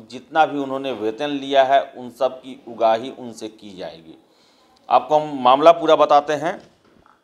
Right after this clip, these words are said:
इसमें है कि बिहार भूमि सर्वेक्षण की बहाली में बड़ी धांधली सामने आई है। फिलहा-, फिलहाल फर्जी सर्टिफिकेट पर बहाल छियानवे अमीनों को बर्खास्त कर दिया गया है।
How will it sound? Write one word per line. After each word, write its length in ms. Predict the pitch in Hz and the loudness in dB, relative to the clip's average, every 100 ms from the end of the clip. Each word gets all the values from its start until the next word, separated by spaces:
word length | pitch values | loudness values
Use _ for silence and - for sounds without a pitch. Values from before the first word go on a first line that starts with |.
| _ - | _ -20
इसमें 460 | - 135 139 139 - | -10 -2 0 0 0
है 240 | 117 143 | 2 2
कि 480 | 147 165 165 151 - _ _ - _ | 2 0 0 -2 -8 _ _ -20 _
बिहार 480 | 117 135 123 151 185 | -4 -2 6 6 6
भूमि 580 | 151 113 135 156 127 - | 0 -8 -6 -4 -6 -10
सर्वेक्षण 640 | - 131 139 143 143 - 147 98 - _ _ _ _ | -4 -2 0 -2 -2 -2 -2 -2 -14 _ _ _ _
की 100 | 139 | -2
बहाली 520 | 143 127 120 139 160 | 4 6 8 4 4
में 240 | 156 147 113 | 0 -2 2
बड़ी 220 | 131 147 | 2 0
धांधली 500 | - 113 123 123 143 | -4 -2 -2 -2 -2
सामने 360 | 143 110 107 107 | 0 0 0 0
आई 240 | 117 127 | 0 0
है। 220 | 131 156 | 2 2
फिलहा-, 560 | 151 131 117 113 - - _ _ - | 0 -4 0 0 0 -8 _ _ 0
फिलहाल 360 | 131 127 156 | 4 8 6
फर्जी 380 | 160 143 131 156 | 6 0 -2 -4
सर्टिफिकेट 560 | 165 151 143 143 147 147 | -6 -6 -8 -8 -8 -6
पर 120 | 135 | -2
बहाल 340 | 120 123 131 131 | 0 4 2 2
छियानवे 440 | - 120 123 139 151 | -8 -2 -2 0 0
अमीनों 340 | 139 131 135 | 0 -2 -6
को 120 | 139 | -8
बर्खास्त 480 | 123 117 117 117 - 107 | 0 0 4 2 2 -4
कर 80 | |
दिया 320 | 92 98 92 92 | -6 -6 -6 -6
गया 180 | 87 | -6
है। 300 | 90 87 _ | -8 -12 _